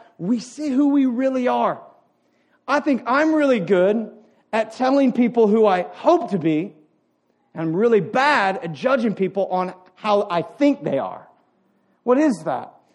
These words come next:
That is you and I hoping we're a little better so that we can do other things. When what he's saying is waiting shows really what is going on.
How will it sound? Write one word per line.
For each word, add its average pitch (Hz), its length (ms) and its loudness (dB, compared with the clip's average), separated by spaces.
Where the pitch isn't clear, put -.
That 269 180 0
is 196 220 -4
you 269 240 0
and 277 100 0
I 214 220 -2
hoping 277 560 0
we're 262 120 2
a 262 40 2
little 247 240 2
better 214 480 0
so 285 440 2
that 226 360 0
we 214 200 0
can 226 420 -2
do 190 180 0
other 196 200 2
things. 202 580 -2
When 180 220 -2
what 196 180 2
he's 185 240 -4
saying 254 460 -2
is 165 300 -4
waiting 185 600 -2
shows 214 600 -6
really 277 480 -4
what 214 200 0
is 185 120 -2
going 190 320 0
on. 147 320 -2